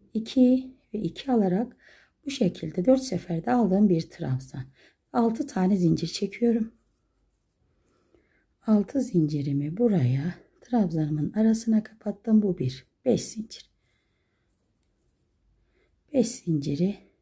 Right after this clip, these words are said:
kapatıyorum. Aynı yere üç tane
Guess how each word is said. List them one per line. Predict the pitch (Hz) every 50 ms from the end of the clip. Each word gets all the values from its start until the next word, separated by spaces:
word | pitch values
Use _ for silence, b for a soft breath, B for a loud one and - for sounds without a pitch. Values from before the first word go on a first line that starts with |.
| _ _ _ _ _ _ _ _ _ _ _ _ _ _ _ _ _ _ _ _ _ _ _
kapatıyorum. | _ _ _ _ - 196 - - - 190 180 160 156 202 240 - - - -
Aynı | 277 208 175 156
yere | 147 156 180 196 196 220 247
üç | - 277 277 - - -
tane | - - 160 147 139 139